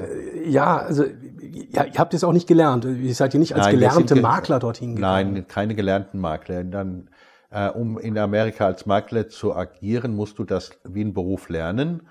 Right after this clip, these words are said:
Speaker 2: Und wenn eine Firma auf, ich weiß, worauf du raus willst, wenn du eine, eine Firma, äh, gründen willst, geht das, äh, nur, wenn du quasi den, die Meisterprüfung des Maklers hast. Das nennt sich dort Broker.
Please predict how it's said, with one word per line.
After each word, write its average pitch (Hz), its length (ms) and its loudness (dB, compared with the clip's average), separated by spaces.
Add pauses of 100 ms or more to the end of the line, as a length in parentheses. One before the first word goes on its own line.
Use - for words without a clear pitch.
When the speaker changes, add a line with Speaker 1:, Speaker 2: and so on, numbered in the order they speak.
(240)
Speaker 2:
Und 104 360 -6
wenn 98 100 -4
eine 98 140 -4
Firma 107 380 -2
auf, 110 260 -4
ich - 120 -14
weiß, 104 240 0
worauf 95 300 -2
du - 80 -6
raus 95 320 -2
willst, 107 300 -6 (320)
wenn 101 120 -6
du 107 100 2
eine, 98 240 0
eine 98 260 -4
Firma, 101 1000 -2
äh, - 80 -16
gründen 120 480 -4
willst, - 380 -8
geht 101 200 -4
das, 104 340 -4
äh, 101 440 -6 (240)
nur, 110 260 0
wenn 104 140 0
du 101 100 0
quasi 95 400 0
den, 92 380 -4 (320)
die 98 80 -2
Meisterprüfung 107 960 0
des 92 200 -6
Maklers 101 520 -2
hast. 107 240 -4
Das 95 160 -6
nennt 98 200 -6
sich - 180 -10
dort - 280 -4
Broker. 98 540 -4